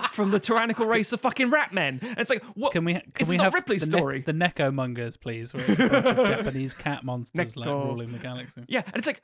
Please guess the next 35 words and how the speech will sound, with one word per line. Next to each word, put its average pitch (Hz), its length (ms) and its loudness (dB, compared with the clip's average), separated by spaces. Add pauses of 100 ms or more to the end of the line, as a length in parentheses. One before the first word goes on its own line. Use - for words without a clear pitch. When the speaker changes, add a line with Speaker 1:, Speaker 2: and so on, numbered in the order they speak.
(120)
Speaker 1:
"Wait, 254 140 0 (100)
wait, - 220 0
wait. - 240 -2
So - 100 -6
you 233 100 2
went 311 120 -4
from 240 120 -2
a 233 40 2
story 226 320 2
about 185 240 2
these 196 160 -2
su-, 185 320 -2
the 185 100 0
survival 202 540 0
of 175 60 -2
this 175 100 -4
person 170 360 -2
who's 156 140 -2 (160)
Ripley's 185 360 -2
the 165 40 -4
main 170 160 0
character. 147 440 -2 (200)
Yeah, 170 120 0
but - 100 -12
we 156 120 0
like 220 180 2
the 147 60 -10
cat." - 280 -4 (760)
R-, 180 160 -12
right. 180 400 -2 (200)
Okay. 208 400 -2 (220)
And 185 100 4
the 160 60 0
cat 233 260 -4
survives. 160 540 -4